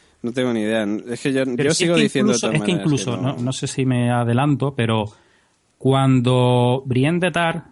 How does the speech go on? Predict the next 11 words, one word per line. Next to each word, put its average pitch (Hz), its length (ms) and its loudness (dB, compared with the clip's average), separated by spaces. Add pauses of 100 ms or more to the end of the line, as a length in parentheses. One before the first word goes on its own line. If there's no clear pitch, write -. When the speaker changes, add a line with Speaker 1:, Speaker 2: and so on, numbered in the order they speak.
(760)
Speaker 2:
se - 200 -4
va 151 320 2
en 135 100 2
una 156 160 0
barquita 147 520 -4
por 127 140 -4
Speaker 1:
Sí, 131 40 2
Speaker 2:
un 131 60 0
Speaker 1:
te 113 80 0
Speaker 2:
río. 101 80 0 (100)
Speaker 1:
adelantas. 117 480 -6